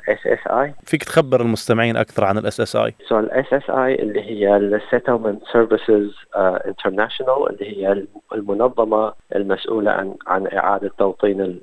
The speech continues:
Speaker 1: المهاجرين بأستراليا. فال إس إس آي كان بصراحة لها دور كبير بحياتنا بأستراليا، خاصة أول،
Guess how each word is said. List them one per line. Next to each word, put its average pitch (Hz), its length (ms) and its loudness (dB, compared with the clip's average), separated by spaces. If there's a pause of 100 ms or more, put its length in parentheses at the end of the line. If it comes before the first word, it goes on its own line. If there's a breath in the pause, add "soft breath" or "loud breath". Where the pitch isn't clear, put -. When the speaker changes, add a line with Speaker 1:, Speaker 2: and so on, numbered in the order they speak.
Speaker 1:
المهاجرين 95 960 -2
بأستراليا. 85 680 -2 (540)
فال - 180 2
إس 139 180 0
إس 135 120 -2
آي 123 160 2
كان 110 220 0
بصراحة 110 640 -2
لها 107 180 -4
دور 110 320 2
كبير 101 460 -2 (160)
بحياتنا 104 580 -2
بأستراليا، 104 760 0
خاصة 123 840 -4
أول، 107 340 -10